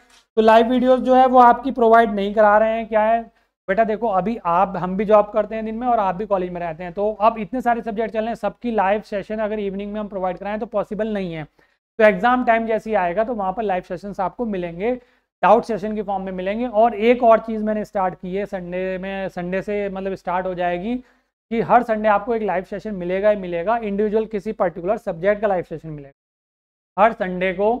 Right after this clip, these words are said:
किसी ना किसी सब्जेक्ट का। वो आपको एक दिन पहले बता दिया जाया करेगा कि किस सब्जेक्ट का, मतलब एक तो कल संडे है, उससे जो नेक्स्ट संडे आएगा वहाँ से स्टार्ट हो जाएंगे लाइव सेशन भी संडे में।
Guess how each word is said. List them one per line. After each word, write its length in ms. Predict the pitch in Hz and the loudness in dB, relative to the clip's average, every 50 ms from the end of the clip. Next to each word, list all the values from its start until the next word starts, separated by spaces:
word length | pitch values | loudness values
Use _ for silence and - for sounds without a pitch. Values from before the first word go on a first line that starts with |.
| - _ _ _ _ _ _ _ _ _ _ - | -6 _ _ _ _ _ _ _ _ _ _ -2
किसी 200 | 233 185 254 277 | 0 0 2 4
ना 120 | 285 277 | 4 2
किसी 200 | 233 262 240 226 | 2 0 -2 0
सब्जेक्ट 360 | 220 220 196 185 208 208 202 | -2 -2 2 2 2 2 2
का। 60 | 240 | 0
वो 100 | 247 233 240 | 2 4 6
आपको 240 | 220 220 220 247 233 | 6 6 4 2 0
एक 80 | 233 | 0
दिन 140 | 220 240 220 | 0 -2 2
पहले 200 | 208 214 220 220 | 2 4 4 4
बता 260 | 190 196 - 185 170 180 | 2 2 2 2 2 2
दिया 180 | 175 214 226 214 | 2 0 2 2
जाया 240 | 220 214 214 220 214 | 4 4 4 4 2
करेगा 300 | 208 220 220 220 233 240 | 0 -2 0 2 2 2
कि 140 | 220 226 240 | 2 -2 -6
किस 320 | 240 - - 247 269 - - | -10 -6 -4 -4 -4 -2 -2
सब्जेक्ट 420 | 240 214 180 170 196 196 190 180 208 | -2 -4 0 0 0 0 0 0 2
का, 160 | 214 226 247 247 - - _ _ _ _ | 4 4 4 2 0 -8 _ _ _ _
मतलब 140 | - 202 226 | 0 2 4
एक 160 | 240 240 233 | 4 4 4
तो 80 | 247 254 | 2 2
कल 180 | 247 247 233 233 | 4 4 4 4
संडे 280 | 202 233 233 226 226 233 | 2 -2 -2 -2 -2 0
है, 60 | 247 | 0
उससे 260 | 254 254 - - 262 | 0 0 -2 -4 -6
जो 80 | 247 247 | -6 -4
नेक्स्ट 240 | 220 208 214 208 - | -2 -2 -2 -2 -4
संडे 200 | 226 208 202 202 | -6 -2 0 0
आएगा 220 | 190 196 196 233 226 | 0 0 0 -2 -2
वहाँ 280 | 196 190 175 185 202 | -2 -2 -2 -2 -4
से 160 | 202 - 240 | -4 -6 -8
स्टार्ट 320 | - - - 202 190 185 180 | -6 -4 -2 -2 -2 -2 -4
हो 80 | 175 | -6
जाएंगे 420 | 165 180 180 185 190 196 202 214 220 | -6 -4 -4 -4 -4 -4 -4 -4 -2
लाइव 200 | 208 190 190 190 | 0 -2 -2 -2
सेशन 400 | 190 - 190 180 - 208 202 196 | -4 -6 -8 -6 -6 -8 -8 -6
भी 100 | 196 226 | -8 -8
संडे 360 | 220 - 190 185 185 185 185 | -6 -6 -6 -4 -4 -4 -4
में। 160 | 175 165 156 | -4 -6 -10